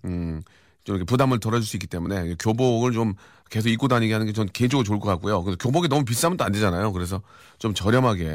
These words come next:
예, 저렴하게 해서 예쁘게 잘 또 깨끗하게 빨아서 입고 다니면서 학생처럼 공부하고 그게 가장 현명하지 않나 그런 생각이 듭니다. 기-, 임현경님, "오늘도 인사드려요. 예, 문화센터에서, 아, 파워 다이어트 댄스 배운 첫날이에요.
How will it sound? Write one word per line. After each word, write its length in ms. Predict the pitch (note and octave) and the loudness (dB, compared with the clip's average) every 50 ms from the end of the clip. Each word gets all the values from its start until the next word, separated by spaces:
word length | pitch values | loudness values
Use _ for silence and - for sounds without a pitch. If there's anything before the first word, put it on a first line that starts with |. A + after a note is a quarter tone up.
| E2 G2+ A2+ | -4 -4 -4
예, 120 | F#2 E2+ D#2 | -4 -4 -4
저렴하게 460 | - E2+ F2 F#2+ G2+ F#2+ F#2 F2+ G#2+ | -4 -4 -2 -2 0 -2 -2 -2 -2
해서 420 | A2+ G2+ - - D#2+ E2+ G2 F#2+ - - - - - _ - | -4 -2 -2 -2 0 0 0 0 -2 -6 -14 -20 -20 _ -6
예쁘게 340 | - F#2 F#2+ G2+ A2+ G#2 G#2 | -4 -4 -4 -2 -2 -2 -2
잘 220 | G2 - G2 G2+ F#2+ - | -2 0 0 0 0 -2
또 100 | - - | -4 -6
깨끗하게 300 | F#2 B2+ B2+ C3 B2 A#2+ | -4 -2 -2 -2 -2 -2
빨아서 180 | A2 C#3+ C3+ A#2+ | 0 0 0 0
입고 160 | G#2 - A2 | 0 0 0
다니면서 380 | G2 G2 F2+ F2 F2+ F2+ F2 F#2 | 0 0 0 0 0 -2 -2 -2
학생처럼 440 | G2 A#2+ - D3 D3+ C3 C3+ G#2+ F2+ | -4 -4 -2 -2 -2 0 0 -2 0
공부하고 420 | G#2 G2+ G2 G2 A2+ C3 B2+ G2+ | 0 0 0 2 0 0 0 -2
그게 300 | E2+ G2+ G#2 A2+ A#2 F2 - - - - - - - | -2 -2 0 2 2 0 0 -4 -14 -20 -20 -20 -14
가장 240 | - - F2+ A2 A2 | -8 -2 0 2 2
현명하지 340 | B2 C#3 D3+ D3+ D3+ C#3+ A#2 | 2 2 2 2 2 2 2
않나 280 | G2 G2 G2 G2 F#2 F2+ | 2 2 2 2 2 2
그런 120 | E2+ F#2 | 0 -2
생각이 220 | E2+ G#2+ G#2+ F#2+ D#2 | -2 -2 -2 -2 -2
듭니다. 240 | D#2 D2+ C2 - - - _ _ - - - - - - - | -4 -4 -6 -6 -10 -12 _ _ -20 -20 -20 -20 -18 -8 -4
기-, 120 | - C3+ - | -2 0 2
임현경님, 640 | A#2+ D3 D#3+ E3+ F#3 F3 E3+ E3+ D#3+ C#3+ C3+ C#3+ C#3 | 4 4 4 4 4 4 2 2 2 2 2 2 2
"오늘도 260 | D3+ E3 F3+ F3 E3 | 2 2 2 2 2
인사드려요. 580 | D#3 D3 E3 D#3 C3+ D3 C#3 D3 D#3 C#3+ A#2 | 2 2 0 -2 0 0 0 2 2 2 2
예, 60 | A2 G#2+ | 2 0
문화센터에서, 800 | A2 C3 D3+ D3 D3 D#3 C#3 D3 C#3 B2+ A#2 C#3 D#3+ B2+ F#2 - - - - - | 0 0 0 0 -2 -2 -2 0 0 0 2 2 2 2 0 -2 -8 -20 -18 -8
아, 120 | - - G#2 | -4 -4 -4
파워 300 | - - D#3+ F#3+ F#3+ F3+ | -2 -2 0 0 0 2
다이어트 340 | C3+ C3+ D3 D3+ D3+ C#3 - | 2 2 2 2 2 0 -2
댄스 320 | - D#3 D3+ C#3 C#3+ D3 C#3 _ _ _ _ | -2 0 0 0 -2 -6 -8 _ _ _ _
배운 300 | - C3 C#3+ D3 D#3 D3+ - | -2 0 0 2 0 0 -2
첫날이에요. 600 | - F3 G3+ G#3 F#3+ D#3 A#2+ G2+ G#2 G#2+ A2 F2 | -2 -2 0 0 2 2 0 0 0 0 -2 -4